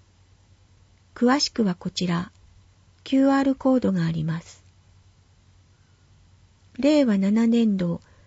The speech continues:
第二回職員採用試験について。対象、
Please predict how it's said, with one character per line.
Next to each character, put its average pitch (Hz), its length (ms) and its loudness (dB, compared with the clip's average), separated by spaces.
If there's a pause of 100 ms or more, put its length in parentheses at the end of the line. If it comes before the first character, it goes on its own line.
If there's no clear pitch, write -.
(280)
第 247 300 0
二 190 160 -2
回 226 380 -2 (400)
職 - 340 -4
員 220 200 2
採 226 340 -2
用 247 160 2
試 - 160 -8
験 240 220 0
に 175 120 -4
つ - 140 -10
い 180 100 -6
て。 - 280 -8 (1400)
対 220 180 0
象、 214 440 -2